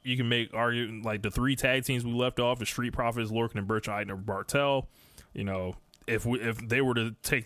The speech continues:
the bar spot, any one of 'em, I wouldn't blink because we would get the same, you know, match quality, I feel like, at least. But,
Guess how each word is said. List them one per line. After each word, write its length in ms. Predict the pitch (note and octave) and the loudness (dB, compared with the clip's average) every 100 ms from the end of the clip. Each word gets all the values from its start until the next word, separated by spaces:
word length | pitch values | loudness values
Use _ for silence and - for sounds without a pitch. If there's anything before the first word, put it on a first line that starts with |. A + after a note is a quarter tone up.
| - | -6
the 220 | A#2 A2 | -4 -2
bar 300 | G2+ A#2+ B2 | 2 4 2
spot, 400 | - C3+ B2+ A2+ | 2 2 2 2
any 180 | A#2+ A#2+ | 0 2
one 180 | B2 B2 | 2 0
of 80 | |
'em, 140 | A2 A2+ | 0 0
I 120 | G#2+ | 0
wouldn't 340 | A2+ A#2+ G#2+ | 0 0 0
blink 420 | G2 G#2 B2 - - | -2 0 -2 -2 -4
because 280 | G#2 A2+ | 0 0
we 100 | G#2+ | 2
would 160 | A#2+ A2 | 0 2
get 160 | B2 A2 | 0 0
the 80 | |
same, 520 | A2 B2 B2 A#2 A#2 - | -2 0 0 0 -2 -4
you 160 | C#3 A#2+ | -4 -2
know, 180 | G#2+ G#2 | -2 0
match 280 | A#2 B2 | 0 0
quality, 360 | - G#2 G2+ G#2 | 0 0 0 -2
I 80 | G2+ | -4
feel 180 | - G#2 | -4 -6
like, 180 | G2 | -6
at 80 | G#2 | -6
least. 320 | G2+ G#2 - - - - - | -4 -2 -2 -6 -12 -12 -8
But, 360 | A2+ A#2 A2 | 2 4 4